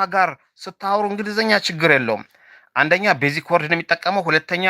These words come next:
አክሰንት ምናምን አይጠቀምም ማለት ነው። ኦልራይት ብዙም አንቸገርም ማለት ነው። ግን ደግሞ ከአበሻ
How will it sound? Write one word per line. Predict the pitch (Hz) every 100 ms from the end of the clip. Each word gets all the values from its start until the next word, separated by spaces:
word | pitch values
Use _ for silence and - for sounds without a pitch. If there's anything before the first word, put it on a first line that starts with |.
| 160
አክሰንት | 143 - 180 156
ምናምን | 147 175 185
አይጠቀምም | 120 - 135 - 135
ማለት | 131 107 104
ነው። | 107 - _ _ _ _ _ _ _ _ -
ኦልራይት | 139 156 196 - - _ _ _ _ _ _ _ _
ብዙም | 135 143 240 226
አንቸገርም | 180 156 170 131 135 143
ማለት | 131 110
ነው። | 131 127
ግን | 143 208
ደግሞ | 202 262
ከአበሻ | - 175 180